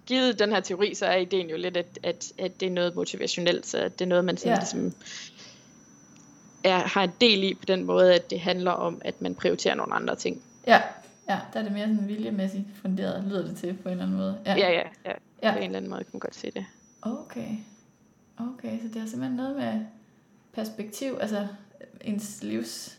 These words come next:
Speaker 2: livsperspektiv at gøre. Hvor er man henne i livet, lyder det til.
Speaker 1: Ja,
Speaker 2: Ja.
Speaker 1: og det, og, og det man så viser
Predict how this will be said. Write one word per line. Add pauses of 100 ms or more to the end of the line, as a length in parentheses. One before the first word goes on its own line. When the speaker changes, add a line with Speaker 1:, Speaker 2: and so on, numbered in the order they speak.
Speaker 2:
livsperspektiv
at
gøre.
Hvor
er
man
henne
i
livet,
lyder
det
til. (960)
Speaker 1:
Ja,
Speaker 2:
Ja. (140)
Speaker 1:
og
det, (100)
og, (380)
og
det
man
så
viser